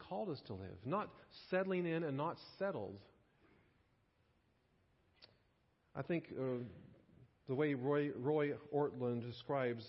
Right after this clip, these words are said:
a lot of us is pretty accurate. He writes, "You and I are not integrated, unified, whole persons.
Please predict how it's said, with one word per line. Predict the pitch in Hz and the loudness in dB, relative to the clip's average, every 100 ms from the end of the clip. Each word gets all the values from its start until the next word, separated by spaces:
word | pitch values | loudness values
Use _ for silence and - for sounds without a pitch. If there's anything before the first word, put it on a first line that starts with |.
| - - _ _ - | -16 -20 _ _ -6
a | 120 | 0
lot | 117 110 | 2 2
of | 101 | 2
us | 113 - | -2 -4
is | 107 - | -8 -4
pretty | 135 123 | -2 0
accurate. | 127 120 95 - - - _ _ - - _ - _ _ _ _ _ - | 0 -2 -8 -10 -16 -20 _ _ -20 -20 _ -20 _ _ _ _ _ -2
He | 147 | 2
writes, | 147 123 | 2 2
"You | 151 202 | 4 4
and | |
I | 175 | 4
are | 165 | 2
not | 151 147 | 0 0
integrated, | 143 147 131 117 120 120 117 - - | -2 0 0 2 0 -2 -6 -16 -4
unified, | 131 123 - 117 120 | -2 -2 0 0 0
whole | 107 123 | 0 -4
persons. | 120 135 123 - 90 | -2 -4 -6 -8 -14